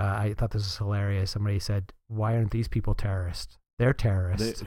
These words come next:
Speaker 2: clearly they are.
Speaker 1: They're terrorists as much as, as much as, you know,
Speaker 2: Yeah.
Speaker 1: they're the white terrorists is what
Speaker 2: Yeah.
Speaker 1: they are, basically."
Speaker 2: Yeah, they're terrorists. <clears throat> And I,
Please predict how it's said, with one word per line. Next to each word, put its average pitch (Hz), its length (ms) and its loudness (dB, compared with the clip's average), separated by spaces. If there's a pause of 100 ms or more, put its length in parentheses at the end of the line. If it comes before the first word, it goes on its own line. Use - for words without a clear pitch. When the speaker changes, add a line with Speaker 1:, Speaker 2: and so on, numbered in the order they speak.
Speaker 2:
clearly 117 500 6
they 90 180 -4
are. 85 60 -6
Speaker 1:
They're 139 100 6
terrorists 151 560 6
as 127 160 4
much 147 240 6
as, 139 260 2
as 135 280 4
much 139 260 4
as, 127 300 -2 (760)
you - 60 -4
know, 127 60 8
Speaker 2:
Yeah. 127 60 6
Speaker 1:
they're 143 120 8
the 147 60 8
white 156 260 6
terrorists 101 500 0
is 101 80 -2
what 113 100 2
Speaker 2:
Yeah. 120 80 2
Speaker 1:
they 98 100 0
are, 95 100 -2
basically." 95 560 -6
Speaker 2:
Yeah, 98 180 -4
they're 95 220 -2
terrorists. 87 540 -2 (240)
<clears throat> - 40 -12 (400)
And 101 460 4 (500)
I, - 340 4